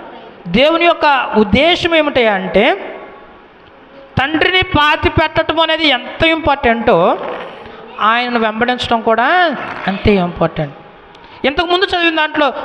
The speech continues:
ఒక యవనస్తుడు వస్తాడు. యవనస్తుడు వచ్చి,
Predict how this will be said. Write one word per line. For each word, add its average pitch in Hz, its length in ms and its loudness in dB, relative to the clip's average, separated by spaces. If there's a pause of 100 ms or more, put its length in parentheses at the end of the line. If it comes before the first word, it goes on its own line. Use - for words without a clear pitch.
ఒక 240 100 0
యవనస్తుడు 285 440 0
వస్తాడు. 233 320 0 (720)
యవనస్తుడు 262 400 2
వచ్చి, 262 360 2